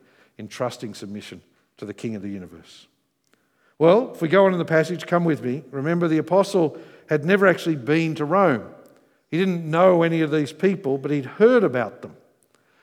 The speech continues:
This is actually a really great theme in the Bible.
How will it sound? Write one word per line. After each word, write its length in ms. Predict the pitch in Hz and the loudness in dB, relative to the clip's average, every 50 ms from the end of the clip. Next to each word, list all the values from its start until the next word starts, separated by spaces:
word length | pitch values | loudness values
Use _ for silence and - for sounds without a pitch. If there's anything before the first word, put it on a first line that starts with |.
| _ _ _ - | _ _ _ -8
This 120 | 170 220 | -8 -6
is 60 | 254 | -4
actually 300 | 302 294 - - 247 190 | -4 -4 -4 -2 0 0
a 40 | 160 | 0
really 680 | 147 143 147 156 180 196 202 208 202 196 185 170 165 165 | 0 0 -2 -4 -2 -2 0 0 2 2 2 2 2 -2
great 540 | - 135 120 139 147 151 160 156 151 - | -6 -6 -4 0 2 2 2 2 0 -6
theme 600 | - - - - 170 170 170 156 131 120 117 113 113 | -14 -10 -4 0 2 2 2 2 0 -2 -4 -6 -8
in 160 | - 143 131 | -10 -8 -8
the 80 | 123 117 | -6 -4
Bible. 480 | 120 131 131 127 113 101 107 101 - | -2 0 0 0 -2 -2 -6 -10 -12